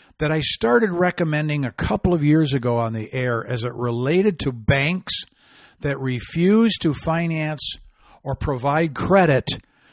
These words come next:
to gun manufacturers, ammo manufacturers, uh, bulletproof vest man, anything related or touching the Second Amendment community. They started to, uh, raise rates or pull out of loaning them any money whatsoever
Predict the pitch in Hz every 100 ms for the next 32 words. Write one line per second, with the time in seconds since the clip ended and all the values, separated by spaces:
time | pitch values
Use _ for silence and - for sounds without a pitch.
0 | _ 143 127 117 151 165 196 185 180 175
1 | 151 170 156 - 156 151 135 - _ _
2 | - 196 202 170 160 156 147 131 143 139
3 | - 135 127 117 - _ _ _ _ _
4 | - 127 117 107 156 160 - 160 135 117
5 | 180 175 170 160 170 208 214 202 185 165
6 | 156 165 165 147 131 - 160 - 151 143
7 | - _ _ _ _ _ 147 - - 160
8 | 160 143 139 143 139 127 139 135 143 135
9 | 113 101 - _ _ - - - 139 -
10 | 151 139 135 117 - 127 117 110 _ _
11 | - - 131 123 123 156 165 131 143 143
12 | 139 - 127 120 - 160 147 147 147 127
13 | 117 - 131 139 147 147 135 131 135 -
14 | 165 156 139 139 131 120 143 - 143 147
15 | 160 117 -